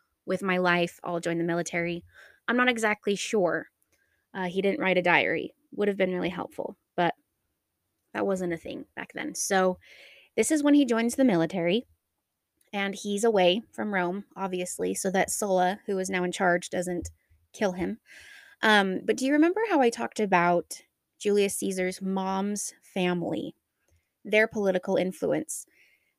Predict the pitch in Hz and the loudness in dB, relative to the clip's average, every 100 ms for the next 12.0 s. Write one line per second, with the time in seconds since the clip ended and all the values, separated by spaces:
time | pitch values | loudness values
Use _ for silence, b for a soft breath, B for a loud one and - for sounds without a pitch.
0 | - 233 262 294 - 240 233 220 226 - | 8 8 8 0 4 6 8 6 4 -4
1 | _ - 208 - 214 196 190 - _ _ | _ -2 -2 0 -2 -2 -4 -10 _ _
2 | - - 247 208 180 190 190 254 202 - | -8 -6 -2 0 0 -2 -4 -4 -4 -8
3 | - _ _ _ _ - 202 220 - 226 | -14 _ _ _ _ -10 -8 -8 -6 -6
4 | 202 180 180 202 240 254 302 _ _ _ | -4 -4 -4 -4 -4 -4 -6 _ _ _
5 | _ 196 180 - 170 - - 214 - - | _ -2 -2 -4 -8 -8 -8 -10 -12 -14
6 | 92 - - 247 233 - - - b b | -12 -12 -6 -4 -4 -8 -12 -14 b b
7 | b b b - 339 370 381 262 247 214 | b b b -2 0 2 2 6 8 8
8 | 208 180 - 196 180 175 - - - - | 6 2 2 2 2 0 -8 -8 -8 -4
9 | 214 - 233 226 b b b b _ _ | -4 0 0 0 b b b b _ _
10 | _ _ _ - 247 277 339 - 277 254 | _ _ _ -4 2 4 4 2 0 2
11 | 240 240 - 214 214 214 226 233 240 - | 0 -2 -2 2 4 6 6 4 2 -8